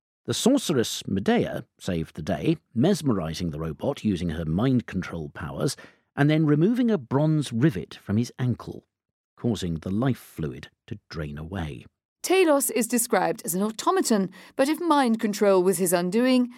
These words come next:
Speaker 2: was he more than a mere machine?
Speaker 1: Talos is sometimes depicted as a tragic figure, condemned for blindly following his programming, like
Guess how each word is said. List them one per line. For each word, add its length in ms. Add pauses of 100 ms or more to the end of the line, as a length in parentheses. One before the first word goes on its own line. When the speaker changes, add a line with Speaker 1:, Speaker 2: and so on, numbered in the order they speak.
(400)
Speaker 2:
was 180
he 60
more 280
than 120
a 60
mere 260
machine? 680 (400)
Speaker 1:
Talos 400
is 100
sometimes 500
depicted 540
as 100
a 60
tragic 580
figure, 360 (320)
condemned 580
for 160
blindly 560
following 460
his 140
programming, 680 (160)
like 200